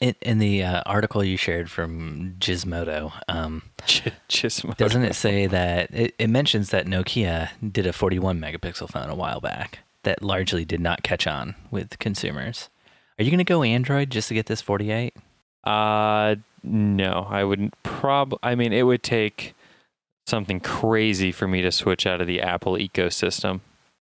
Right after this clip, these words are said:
Speaker 2: However, my brother-in-law just picked up the Google Pixel, and I was very fascinated by it.
Speaker 1: Yeah? Why?
Speaker 2: It had the fingerprint and the face recognition,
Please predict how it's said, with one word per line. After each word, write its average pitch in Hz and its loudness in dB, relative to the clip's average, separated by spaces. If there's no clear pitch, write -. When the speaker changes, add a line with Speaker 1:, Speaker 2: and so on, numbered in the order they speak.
Speaker 2:
However, 98 2
my 90 2
brother-in-law 101 2
just - 0
picked - -2
up 95 -2
the 98 0
Google 92 0
Pixel, 87 -2
and 90 -4
I 85 -2
was 87 -2
very 113 0
fascinated 101 -2
by 85 0
it. 87 -2
Speaker 1:
Yeah? 92 0
Why? 90 -2
Speaker 2:
It 98 -2
had 98 -2
the 90 0
fingerprint 107 0
and 127 0
the 104 2
face 92 -2
recognition, 87 -2